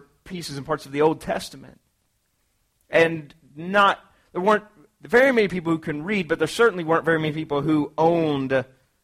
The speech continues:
their own copy of the Scripture. And so this is someone who is important, and he's highly educated, and he's got a good job.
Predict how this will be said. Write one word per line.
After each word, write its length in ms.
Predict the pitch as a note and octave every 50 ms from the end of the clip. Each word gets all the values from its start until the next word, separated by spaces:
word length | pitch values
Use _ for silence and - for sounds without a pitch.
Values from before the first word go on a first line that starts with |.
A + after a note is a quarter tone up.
| _ _
their 340 | A2 A#2+ C#3 C#3+ C#3+ C#3+ C#3+
own 280 | C#3+ D3+ E3 E3 D#3 C#3+
copy 640 | - E3 D#3+ D#3+ C#3+ - - F#2+ F#2 F#2 - - _ _ _ _ _ _ _ _ _ _ _ _ _ _ _ _ _ _ _ _ _ _ _ _ _ _ _ _ _ -
of 120 | - -
the 80 | - A2+
Scripture. 440 | - - F#3+ - - - B2+ C3
And 100 | C3+ C#3
so 180 | C3+ - F3 D#3+
this 180 | E3 F3 - E3+
is 80 | D3+
someone 420 | - F#3 E3+ E3 D#3+ D#3 D3+ D3+ D3+
who 160 | D#3 D#3 D3+
is 380 | D3 C#3 C3+ C3 B2+ A#2+ - _ _ _ _
important, 560 | - B2+ A#2+ - F#3+ G3+ F#3 - - D3+ C#3+ C#3
and 160 | C3+ C3 C3
he's 360 | C#3 C#3 C3 B2+ A#2+ - - _ _ _ _
highly 360 | - - D#3 D3+ D3 C#3+ C#3 -
educated, 720 | - F3 E3+ D#3+ F3 E3+ - F3 D#3 D3 C#3 C#3 C#3 B2+
and 380 | - - C#3 C#3+ C3+ C3 C3 B2+
he's 680 | - - D3 C#3 C3+ B2+ B2+ A#2+ A#2 - - - - - _ _ _ _ _ _ _ _ _ _ _ -
got 180 | C3+ C3+ C3
a 40 | B2+
good 280 | A#2 C3+ C3 A#2+ A#2 A2
job. 720 | - C3+ C3 C3+ D3 C#3 B2 A2 A2+ A2+ G#2 A2+ A2+